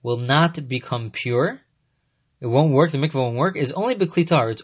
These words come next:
only when the outer vessel, that large outer vessel, is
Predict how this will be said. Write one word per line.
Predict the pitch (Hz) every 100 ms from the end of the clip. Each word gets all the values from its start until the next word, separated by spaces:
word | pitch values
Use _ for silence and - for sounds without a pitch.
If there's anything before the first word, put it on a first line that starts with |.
| -
only | 156 247
when | 208 170
the | 135 139 -
outer | 131 156 208 170
vessel, | 135 160 156 107
that | 101 113
large | 123 135 160
outer | - 143 131
vessel, | 131 156 208 226 226 _ _ _ _ _ _ -
is | 143 143 143